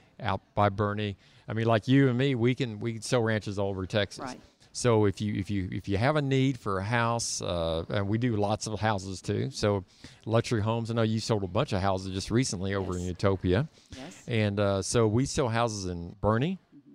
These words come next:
Speaker 1: We sell houses in Kerrville. We sell houses in Fredericksburg and Comfort and San Antonio, all over this Hill
Speaker 2: Right.
Speaker 1: Country. So when people need to, to, to buy a house or buy land,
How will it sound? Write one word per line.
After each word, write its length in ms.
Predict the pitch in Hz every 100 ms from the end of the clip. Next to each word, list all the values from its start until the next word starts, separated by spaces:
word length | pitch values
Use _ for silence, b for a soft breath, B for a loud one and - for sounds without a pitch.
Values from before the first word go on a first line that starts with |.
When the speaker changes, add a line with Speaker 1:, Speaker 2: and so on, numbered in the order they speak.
| -
Speaker 1:
We 120 | 101
sell 220 | 95 113 95
houses 400 | 98 95 92 90
in 80 |
Kerrville. 560 | 87 117 110 113 147 156
We 100 | 117
sell 240 | - 98
houses 340 | 87 87 87 87
in 100 | 85
Fredericksburg 760 | - 117 127 - - 127 135
and 160 | 110 90
Comfort 500 | - 123 - 123 -
and 140 | 90
San 240 | 87 120 113
Antonio, 540 | 104 123 120 117 117 - B B B
all 300 | 113 131 127
over 180 | 123 113
this 220 | 101 -
Hill 160 | 110
Speaker 2:
Right. 100 | 98
Speaker 1:
Country. 380 | 98 92 - 90 - b b b -
So 180 | - 110
when 140 | 107
people 400 | 127 139 131 117
need 420 | 101 113 139 143
to, 300 | - 120 104 -
to, 180 | 101 92 - - -
to 80 |
buy 260 | 92 98 120
a 40 |
house 520 | 117 92 80 110 - - - -
or 100 | 98
buy 280 | 95 98 113
land, 440 | 101 87 85 87